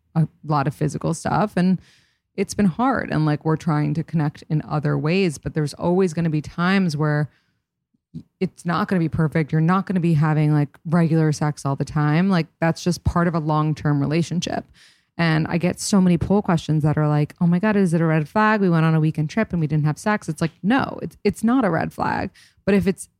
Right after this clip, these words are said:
every single time that you go away together, you don't, or it's a pattern, and, like, when was the last time you have gotten, you know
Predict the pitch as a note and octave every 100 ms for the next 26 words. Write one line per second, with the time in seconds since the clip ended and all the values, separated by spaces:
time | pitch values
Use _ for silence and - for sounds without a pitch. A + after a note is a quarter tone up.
0 | _ G3+ E3 F#3+ F#3+ F#3 E3+ D#3 - C4
1 | D4+ F3 E3 F#3 F#3+ _ _ - F#3+ F3
2 | D#3+ D#3+ D3+ F3 B3+ C4 F3 D#3 C#3+ D3
3 | D3 D3 C#3+ C3+ A3 A#3+ F3 E3 - _
4 | _ _ F3 D#3 D#3 D#3 D#3 - D#3+ -
5 | D#3 - A3+ C4 F3 D#3 D#3+ D#3+ D#3 D#3
6 | D3 E3 F3 F3 E3+ D#3+ D#3+ D#3+ - -
7 | G#3 A#3+ G3+ E3 E3 F3+ - _ _ E3
8 | D#3+ D#3 D3+ D3+ D3 - - D3+ D#3 -
9 | F3 F3+ F#3 D#3+ D#3 D3+ F3 - _ _
10 | _ - E3+ D3+ C#3 C#3 B2+